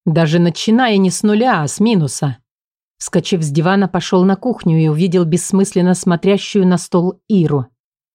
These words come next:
Сердце сразу защемило. Он только сейчас понял, как её обидел. Обидел её своим поганым языком. Ляпнул, что поздравляет.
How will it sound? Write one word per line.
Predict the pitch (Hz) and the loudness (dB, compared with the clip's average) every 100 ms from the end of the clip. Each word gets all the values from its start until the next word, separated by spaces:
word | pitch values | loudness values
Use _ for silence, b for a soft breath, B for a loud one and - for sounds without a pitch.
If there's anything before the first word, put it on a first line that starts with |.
| _ _ _ | _ _ _
Сердце | - 247 226 - | -10 -6 -2 -4
сразу | 160 180 160 | -2 -2 0
защемило. | 156 156 - 156 165 165 139 123 _ _ _ _ - | -2 -2 0 2 2 2 -2 -6 _ _ _ _ -2
Он | 170 | 0
только | 156 143 160 | 0 -2 -4
сейчас | 170 - 180 | -4 -2 -4
понял, | - 196 220 165 147 | -2 0 0 0 -2
как | 165 170 | -2 0
её | 175 | 2
обидел. | 180 175 147 143 131 _ _ _ _ _ - | 2 0 -2 -4 -6 _ _ _ _ _ -4
Обидел | 165 151 208 202 202 | -2 2 2 2 0
её | 202 185 | 0 0
своим | 196 185 190 | 0 2 0
поганым | - 190 180 185 180 | -2 -2 0 2 2
языком. | 170 165 175 - 165 143 117 _ _ _ _ | 2 0 -2 0 0 -2 -6 _ _ _ _
Ляпнул, | 196 311 - 185 139 | -2 -2 0 -2 -2
что | - 170 | -4 -2
поздравляет. | 185 160 180 170 175 147 139 | -2 0 0 0 0 0 -4